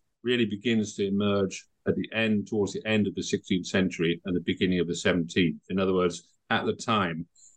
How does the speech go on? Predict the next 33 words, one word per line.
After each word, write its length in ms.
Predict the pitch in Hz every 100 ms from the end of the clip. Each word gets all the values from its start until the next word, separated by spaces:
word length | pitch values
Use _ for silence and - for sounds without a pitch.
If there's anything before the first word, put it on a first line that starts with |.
| _ 107
when 160 | 101
discussions 560 | 92 - 107 - 101 90
are 180 | - 92
taking 240 | - 90 -
place 460 | 95 85 - - _ _ _ _ _ -
at 120 | 98
the 60 | 95
highest 360 | 104 95 90
levels 260 | 92 87 82
of 40 |
the 60 | -
Spanish 360 | - 90 82 -
government 380 | 95 87 82 -
about 240 | 92 87 -
what 180 | - -
to 80 |
do 240 | 87 95 85
about 220 | 82 82
this 160 | - -
so-called 500 | 90 85 90 82 82 - - _ 101
Morisco 420 | 101 104 - -
problem. 340 | - - - - _ _ _ _ _ _ _ -
So, 400 | - 113 107 107
um, 280 | 110 107 _ -
<clears throat> 200 | 110 107
one 160 | 147
of 100 | 156
the 60 | 131
reasons, 440 | 135 143 117 104 120
in 100 | 113
fifteen 420 | 170 170 143 131
eighty-two, 800 | 123 127 98 - - 135 85 - _ _ _ _ _ _ -
expulsion 800 | 90 - 107 104 - 92 92